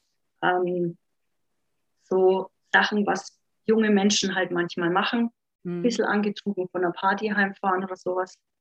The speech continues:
Speaker 2: Mhm.
Speaker 1: Hat mir voll die Knöpfe gedrückt.
Speaker 2: Klar.
Speaker 1: Hat mich auch wütend gemacht, es hat mich hilflos gemacht. Weil ich mir
Speaker 2: Mhm.
Speaker 1: dachte,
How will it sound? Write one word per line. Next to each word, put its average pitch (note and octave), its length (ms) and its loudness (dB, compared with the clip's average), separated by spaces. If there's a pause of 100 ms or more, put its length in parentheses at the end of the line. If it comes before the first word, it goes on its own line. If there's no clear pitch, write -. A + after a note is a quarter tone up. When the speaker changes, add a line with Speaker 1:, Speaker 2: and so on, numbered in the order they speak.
Speaker 2:
Mhm. F#3+ 520 -6 (240)
Speaker 1:
Hat F#3+ 160 -2
mir F3+ 140 -2
voll F#3+ 140 2
die F#3 80 0
Knöpfe - 320 -2
gedrückt. - 320 -8 (440)
Speaker 2:
Klar. D#3 320 -10 (540)
Speaker 1:
Hat G3 160 0
mich G3 160 -2
auch F3 200 -2
wütend B3 280 2
gemacht, F3+ 320 -2
es - 80 -12
hat F3 140 -8
mich - 180 -12
hilflos A#3 380 2
gemacht. F3 320 0 (440)
Weil F3+ 100 0
ich D#3 60 -2
mir G3+ 80 6
Speaker 2:
Mhm. G3+ 40 6
Speaker 1:
dachte, G#3 320 0